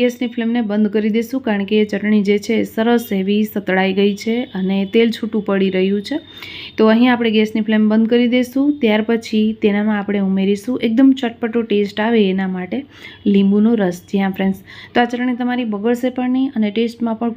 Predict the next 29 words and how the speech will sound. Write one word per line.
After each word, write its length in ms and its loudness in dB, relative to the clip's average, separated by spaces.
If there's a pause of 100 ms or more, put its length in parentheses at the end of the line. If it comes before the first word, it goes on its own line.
ખૂબ 300 2
જ 80 2
ટેસ્ટી 480 2
એવી 180 0
બનશે 320 -4 (460)
અને 180 6
વધારે 460 4
તીખી 320 0
પણ 180 2
નહીં 180 0
લાગે, 240 -2 (140)
તમે 240 0
તેને 180 -2 (140)
normally 360 0 (120)
ખાઈ 240 0
શકશો. 340 -6 (540)
તો 140 4
અહીં 280 4
અડધા 320 4
જેટલો 320 0 (120)
લીંબુ 280 0 (120)
નીચોવી 420 -4
દીધો 300 0
છે. 180 -2
ફરી 240 -2
પાછું 220 -4
આપણે 320 -2
ચટણીને 520 -2
મિક્સ 180 0